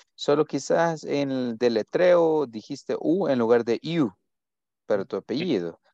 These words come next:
Speaker 1: Y la Z, que es Z, ¿verdad? El resto, todas las contestaste bien, entonces, súper, súper bien, ¿verdad? Eh, qué bueno que también estás con el nivel básico, a pesar de que tienes conocimientos un poquito más avanzados.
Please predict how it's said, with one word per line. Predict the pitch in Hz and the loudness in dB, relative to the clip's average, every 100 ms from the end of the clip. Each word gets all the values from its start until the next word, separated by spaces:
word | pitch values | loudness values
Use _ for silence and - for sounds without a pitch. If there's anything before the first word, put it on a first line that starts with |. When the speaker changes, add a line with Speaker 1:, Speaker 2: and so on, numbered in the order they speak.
| _ - | _ -6
Speaker 1:
Y | 160 | 0
la | 123 | 0
Z, | - 151 143 | 2 2 2
que | 98 104 | 0 0
es | 87 90 98 | -2 -8 -2
Z, | 131 82 _ _ - | -2 -2 _ _ -16
¿verdad? | 90 85 95 98 _ - - - | -12 -8 -6 -8 _ -20 -20 -4
El | 110 101 | -2 0
resto, | 95 101 - 120 120 120 | 2 0 0 0 2 2
todas | - 117 117 | 4 4 4
las | 113 | -2
contestaste | 120 113 - 120 - 117 | -6 -6 -4 -4 -2 -4
bien, | 117 160 202 | -2 -4 -8
entonces, | 123 107 98 - 107 85 _ _ _ _ _ _ | -6 -4 -4 -2 -2 -2 _ _ _ _ _ _
súper, | - 120 - - | -8 -6 -6 -6
súper | - 110 90 | -6 -2 -2
bien, | 90 101 90 | 0 -4 -4
¿verdad? | 82 80 90 _ - - - - _ - | -8 -6 -8 _ -20 -20 -20 -20 _ -8
Eh, | 104 104 104 | -2 0 0
qué | - | 0
bueno | 151 180 185 | 0 0 0
que | 180 | -2
también | 180 165 165 | -4 -4 -4
estás | 151 156 | -2 -4
con | - 147 139 | -2 -4 -2
el | 135 | -2
nivel | 131 123 117 | -2 -2 -2
básico, | 117 160 - 185 202 190 _ _ | -4 -6 -8 -14 -14 -16 _ _
a | - | -10
pesar | - 107 - 123 117 | -6 -6 0 0 2
de | 123 113 | -2 -2
que | 120 113 107 98 | -2 0 0 -2
tienes | - 113 113 | -4 -8 -6
conocimientos | 123 117 - 110 117 113 | -6 -6 -6 -4 -4 -4
un | 117 | -6
poquito | 110 101 104 110 | -6 -12 -6 -4
más | 107 107 | -4 -2
avanzados. | 107 101 98 - 131 139 151 - | -2 -2 -4 2 4 4 0 -6